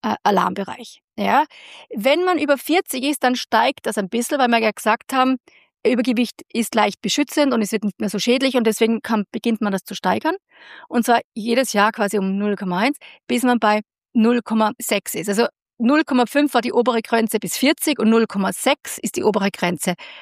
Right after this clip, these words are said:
ab fünfzig. Und zwischen vierzig und fünfzig ist es immer so proportional, muss man durchrechnen. Und jetzt wieder merken, ähm, hinten ein Siebener ist problematisch. Also null Komma sechs, unter null Komma sechs ist alles super.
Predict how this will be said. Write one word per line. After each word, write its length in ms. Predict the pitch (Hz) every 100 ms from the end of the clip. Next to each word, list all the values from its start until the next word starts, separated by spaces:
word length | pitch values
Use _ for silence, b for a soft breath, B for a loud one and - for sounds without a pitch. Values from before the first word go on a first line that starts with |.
| B
ab 160 | - -
fünfzig. 580 | - 175 - - - - _
Und 260 | 220 214 196
zwischen 200 | 185 185
vierzig 240 | 226 220
und 100 | 185
fünfzig 380 | - 185 - 185
ist 120 | - 208
es 80 |
immer 340 | - 185 165 165 _ -
so 200 | 202 - _
proportional, 560 | - 196 - 175 185 175 _ _
muss 140 | - 185
man 120 | 185
durchrechnen. 440 | 185 - 185 - - B B B B B
Und 300 | - 269 269 - _ _
jetzt 180 | 254 233
wieder 260 | 269 320 285
merken, 420 | 247 233 - 339 302
ähm, 220 | 240 233 240 _ -
hinten 460 | 254 285 370 359
ein 140 | 262 247
Siebener 360 | 269 269 262
ist 120 | 233
problematisch. 560 | - 214 214 190 175 190
Also 160 | 202 240
null 200 | 254 269
Komma 220 | 233 226
sechs, 320 | 226 214 - -
unter 200 | 247 220
null 180 | 220
Komma 180 | 214 208
sechs 240 | 208 190 -
ist 100 | -
alles 240 | 180 160
super. 300 | 254 240